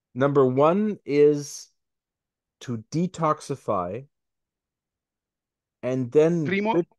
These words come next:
Speaker 2: primo
Speaker 1: yes,
Speaker 2: è quello
Speaker 1: please.
Speaker 2: di disintossicare, fare disintossicazione. Sorry.
Speaker 1: Why? Because there is one substance that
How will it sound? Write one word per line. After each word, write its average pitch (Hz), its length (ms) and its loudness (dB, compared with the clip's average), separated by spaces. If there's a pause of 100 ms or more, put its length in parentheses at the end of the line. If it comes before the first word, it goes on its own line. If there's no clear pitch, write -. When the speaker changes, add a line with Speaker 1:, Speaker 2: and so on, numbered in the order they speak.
(1200)
Speaker 2:
primo 220 220 0
Speaker 1:
yes, 185 60 0
Speaker 2:
è - 40 -20
quello 180 240 -2
Speaker 1:
please. 147 160 -10
Speaker 2:
di 135 60 -20
disintossicare, 151 1300 -10 (560)
fare 143 280 -8
disintossicazione. 147 1400 -14
Sorry. - 420 -18 (360)
Speaker 1:
Why? 120 680 -2 (580)
Because 156 840 0 (1500)
there 147 280 2
is 131 280 -2
one 151 360 -4
substance - 1120 -10 (420)
that 127 360 -2